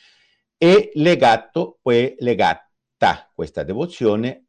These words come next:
alla festa di Elia Profeta che stiamo celebrando oggi, sabato venti luglio.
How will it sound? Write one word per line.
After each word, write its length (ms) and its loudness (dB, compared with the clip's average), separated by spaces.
alla 300 -2
festa 420 -8
di 140 -6
Elia 260 -4
Profeta 480 -8
che 120 -16
stiamo 340 -6
celebrando 760 -8
oggi, 560 -6
sabato 680 -4
venti 380 -8
luglio. 500 -16